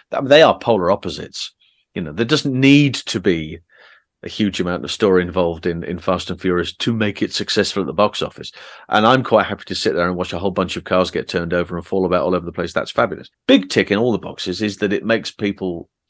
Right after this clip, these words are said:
you know, uh, it, it makes people very excited to see movies like this. And, and certainly from a,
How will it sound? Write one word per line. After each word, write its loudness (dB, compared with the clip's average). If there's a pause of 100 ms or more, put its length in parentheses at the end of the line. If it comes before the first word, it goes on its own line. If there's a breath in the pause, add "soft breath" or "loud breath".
(100)
you -10
know, -12 (380)
uh, -10 (220)
it, -14 (220)
it -8
makes -4
people -4
very 4
excited -4
to 0
see 0 (420 loud breath)
movies 6
like 0
this. -8
And, -6
and -6
certainly -2
from -6
a, -6